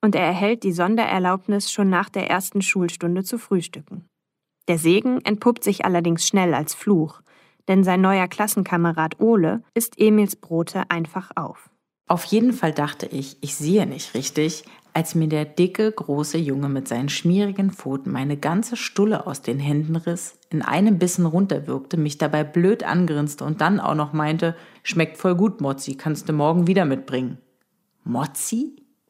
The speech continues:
Speaker 2: Anstatt schleunigst abzudampfen, reichte er mir seine Wurstflosse und schüttelte meinen ganzen Arm einmal kräftig durch.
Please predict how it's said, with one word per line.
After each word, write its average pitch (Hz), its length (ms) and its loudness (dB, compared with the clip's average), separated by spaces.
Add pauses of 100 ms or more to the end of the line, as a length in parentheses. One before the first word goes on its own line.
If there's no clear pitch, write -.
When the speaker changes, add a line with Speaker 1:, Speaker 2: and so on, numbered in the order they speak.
(120)
Speaker 2:
Anstatt 160 460 -2
schleunigst 247 680 2
abzudampfen, 131 720 -4
reichte 135 380 -2
er - 80 -4
mir 143 140 -2
seine 131 260 -4
Wurstflosse 196 800 0
und 156 260 -4
schüttelte 160 640 -2
meinen 131 400 -4
ganzen 214 380 0
Arm 143 340 0
einmal 135 340 0
kräftig 190 520 0
durch. - 400 -6